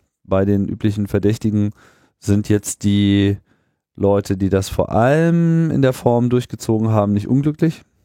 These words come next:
Sie haben Kompromisse gemacht, aber meinen, das wäre im Wesentlichen schon das Paket, was man beschlossen habe.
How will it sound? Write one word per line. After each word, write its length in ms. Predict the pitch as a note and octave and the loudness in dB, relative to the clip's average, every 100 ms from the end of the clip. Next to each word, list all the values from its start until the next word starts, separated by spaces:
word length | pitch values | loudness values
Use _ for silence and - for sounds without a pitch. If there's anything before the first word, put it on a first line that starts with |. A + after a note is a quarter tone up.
| _ _ _ _ | _ _ _ _
Sie 120 | - G#2 | -2 0
haben 120 | G#2 | 0
Kompromisse 520 | A2 G2+ G2+ G2+ F#2+ | -2 -2 -2 -4 -4
gemacht, 420 | F2+ G2+ D3+ - _ _ _ _ _ _ _ _ _ - | -2 0 -2 -10 _ _ _ _ _ _ _ _ _ -8
aber 240 | F2 F2+ | -2 -2
meinen, 300 | F2+ F#2 F2+ | 0 0 0
das 200 | F2+ - | -2 -2
wäre 140 | F#2+ F#2 | 0 0
im 120 | F2+ | 0
Wesentlichen 500 | F#2+ F#2 F2+ F2+ F#2 | 0 0 -2 -2 -8
schon 160 | F#2 | -4
das 120 | F2+ E2+ | -2 -2
Paket, 380 | F#2 - G2 - | -6 -4 -6 -4
was 160 | F2 | -4
man 160 | F2 E2+ | -4 -4
beschlossen 460 | - G#2 B2 C#3+ | -2 -2 0 0
habe. 320 | C3+ C3 D#3 | 0 2 0